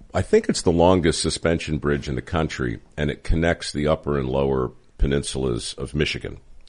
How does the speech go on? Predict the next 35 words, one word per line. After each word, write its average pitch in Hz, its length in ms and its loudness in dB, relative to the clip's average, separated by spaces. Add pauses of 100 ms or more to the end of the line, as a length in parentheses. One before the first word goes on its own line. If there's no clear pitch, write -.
right? 65 220 -2
So 65 340 0
it's, - 220 -6
uh, 64 240 2 (140)
it's - 180 -14
a 73 40 -4
giant 85 720 0
green 76 640 0 (400)
suspension 104 540 0
bridge. 53 420 -4 (520)
And, 87 280 4
uh, 82 260 6
they've 101 260 4
been 98 160 4
painting 117 440 0
it - 200 -2 (160)
constantly 62 760 -2
ever 71 200 0
since - 320 -4
its - 160 -8
construction. - 600 -6 (340)
It 87 80 0
never 85 160 4
stops. - 500 -4
Once 101 240 2
you 98 60 -2
finish 92 280 2
painting 78 260 4
it, 65 60 -2
you 64 60 -4
just 60 160 -6
start 57 200 -4
painting 50 280 -4
it 50 60 -8
again. 50 200 -8